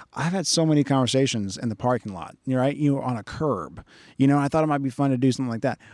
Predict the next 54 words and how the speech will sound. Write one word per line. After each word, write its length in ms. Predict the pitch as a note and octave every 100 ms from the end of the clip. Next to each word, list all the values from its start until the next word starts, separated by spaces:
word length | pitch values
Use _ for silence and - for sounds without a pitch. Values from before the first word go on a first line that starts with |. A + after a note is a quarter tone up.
| - -
Or, 220 | C3+ C3+
you 100 | C3+
know, 80 | B2+
you're 160 | C3
just 120 | C#3+
outside, 460 | C#3 D3 A3 - F#3
or 160 | A#2+ B2
you're 140 | B2
just 220 | B2+ C#3
in 120 | C3+ D3+
a 60 |
car, 320 | - F#3+ G2+
or 240 | - B2 B2+
you're 160 | B2+
just, 480 | A#2+ C3 C#3 - -
uh, 80 | C3+
at 220 | B2 D3
a 20 |
restaurant, 480 | C#3 D#3 - A#2 F#2
or 140 | A2 A#2
you're 160 | A#2+
just, 400 | A2+ B2+ B2+ - -
uh, 40 | - -
you're 220 | D#3 D#3
somewhere. 640 | C3 - F3+ C#3+ F2+ D2 - - - -
You're 80 | -
not 180 | D#3+ - -
always, 320 | C#3 D3 -
you're 140 | D3+
not 340 | E3+ E3 C#3 C#3
generally 400 | C#3+ D3 C#3 C3+
in 100 | B2+
a 60 |
studio 720 | A2+ - D3+ C#3+ C#3 C3+ C3+ C3 - - -
or 140 | G2
somewhere 580 | F#2+ B2+ B2+ B2 A#2+ A#2+
where 200 | A2 G#2+
it's 80 | G#2
very 320 | G#2+ A2+ A2
much, 260 | A2 G2+ G2+
"This 180 | G#2 G2
is, 140 | G2 G2+
this 220 | G#2 G#2 G#2
is 120 | A2
what's 200 | A2 -
happening. 440 | A#2 A2+ A2 A2
We're 160 | G#2 G#2+
on 80 | G#2
a 80 |
talk 320 | G2+ A#2 A2+ -
show, 400 | - A2 A2 G#2
and 140 | G2+
this 180 | G2+ A2+
is, 240 | F#2+ -